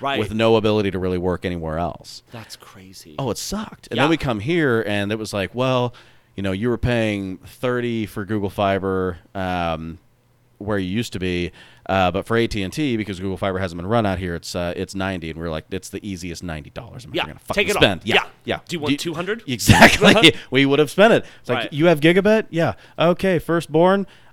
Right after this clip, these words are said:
Speaker 2: I love him,
Speaker 1: I
Speaker 2: but
Speaker 1: love him.
Speaker 2: we'll lease
Speaker 1: Bye.
Speaker 2: him out. See ya.
Speaker 1: Yeah.
Speaker 2: Yeah, it was that kind of thing. But it's amazing because I, even that two years that I wasn't able to, like, really mess around with stuff like I used to,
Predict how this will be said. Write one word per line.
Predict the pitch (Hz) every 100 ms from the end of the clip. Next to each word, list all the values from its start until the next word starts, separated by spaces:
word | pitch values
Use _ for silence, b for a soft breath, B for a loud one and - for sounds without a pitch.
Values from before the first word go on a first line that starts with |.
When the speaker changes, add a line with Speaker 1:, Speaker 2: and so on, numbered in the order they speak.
| _ _
Speaker 2:
I | 131
love | 160 196 123
him, | 90 76 -
Speaker 1:
I | 143
Speaker 2:
but | 113
Speaker 1:
love | 131 82
him. |
Speaker 2:
we'll | - - 143 165
lease | 147 139
Speaker 1:
Bye. |
Speaker 2:
him | 170
out. | 151 135 -
See | 170
ya. | 147
Speaker 1:
Yeah. | 170 143 110 -
Speaker 2:
Yeah, | 127 101
it |
was | 143
that | 151 156
kind | 160 139
of | 113
thing. | 170 117 101 -
But | 151
it's | 185 -
amazing | 165 214 247 196
because | 147 156 131
I, | 110 139 - b b b b -
even | 220 226 196
that | 165 -
two | - - 175
years | 139 131 151 95
that | 104
I | 98
wasn't | 98 113 123 120 98
able | 104 113
to, | 95
like, | 90 92
really | 104 104 92
mess | 82 95 101 98
around | 95 87 101
with | 104
stuff | - 113 107
like | 95
I | 85
used | 85 92 -
to, | 135 143